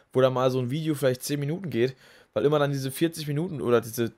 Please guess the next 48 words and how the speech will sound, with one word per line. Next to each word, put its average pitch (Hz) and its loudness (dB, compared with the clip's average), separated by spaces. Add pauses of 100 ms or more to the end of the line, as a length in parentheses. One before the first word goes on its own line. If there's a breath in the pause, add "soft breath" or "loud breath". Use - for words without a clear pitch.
dreißig 135 0
bis 127 -6
vierzig 147 -4
Minuten 135 -4
Bretter 117 2
da 107 2
rauszuhauen. 104 -2
Also, 101 -2
Wouldn't 147 -4
You 131 0
Rather 123 2 (320 loud breath)
hat 120 -4
mir 120 -2
echt - -2
so 135 0
einen 135 0
schweren 131 0
Schock 147 -2
versetzt, 117 0
äh, 104 2
da, 104 4
äh, 113 -2
was 117 -2
den 113 -6
Aufwand 117 4
anging, 107 -4
dass 110 0
ich 120 -2
jetzt 120 -4
auch 113 0
seitdem 117 -2
keine 113 -2
Analyse 113 -2
mehr 110 -2
gemacht 131 -2
habe. 101 -4
Ich - -6
hab 110 -2
jetzt 104 -8
irgendwie, 120 -2 (400 loud breath)
ich - -12
war 131 6
jetzt 131 4
einfach 170 0 (400)
irgendwie, 151 -2 (120)
weiß 147 0
nicht, 107 -4
das, - -10